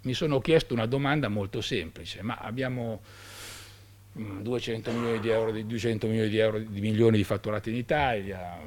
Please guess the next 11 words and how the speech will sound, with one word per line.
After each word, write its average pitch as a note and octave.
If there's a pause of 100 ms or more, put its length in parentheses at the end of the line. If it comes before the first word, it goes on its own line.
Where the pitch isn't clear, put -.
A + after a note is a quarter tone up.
(160)
cento A2+
milioni G#2
di G2
fatturato G2
negli F#2+
Stati G2
Uniti, B2
sessanta G2+
in G2
Europa, A#2
ma D#3